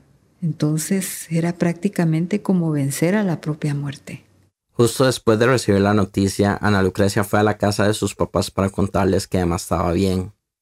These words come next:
Speaker 2: Cuando llegó a la casa no estaba su papá, solo estaban su mamá y Marco Antonio.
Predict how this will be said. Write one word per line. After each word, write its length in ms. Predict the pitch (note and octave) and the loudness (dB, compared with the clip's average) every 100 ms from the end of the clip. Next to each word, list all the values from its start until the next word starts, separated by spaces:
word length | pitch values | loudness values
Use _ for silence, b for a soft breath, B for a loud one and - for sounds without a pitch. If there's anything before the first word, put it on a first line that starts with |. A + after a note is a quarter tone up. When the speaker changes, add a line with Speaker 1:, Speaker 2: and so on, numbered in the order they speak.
| _ _ _ _ _ | _ _ _ _ _
Speaker 2:
Cuando 260 | A2 G#2+ | 2 4
llegó 200 | G#2 G2+ | 4 4
a 60 | A2+ | 4
la 160 | B2 - | 2 2
casa 340 | A2+ G#2+ G#2 | 2 2 2
no 140 | G#2 | 2
estaba 320 | G2 - G2 G2 | 2 2 0 0
su 160 | G2 | -2
papá, 420 | G2 - G#2 F#2+ _ _ - | -4 0 0 0 _ _ -6
solo 260 | - G2 | 0 0
estaban 400 | F#2+ - G2 G2 | 0 0 2 2
su 140 | G2+ G#2 | 0 0
mamá 380 | F#2 F#2+ G2+ A#2+ | 2 0 2 2
y 40 | |
Marco 300 | G#2+ G2 F2 | 2 0 -2
Antonio. 540 | G2 - G2 F#2+ G2+ | -4 0 0 0 -4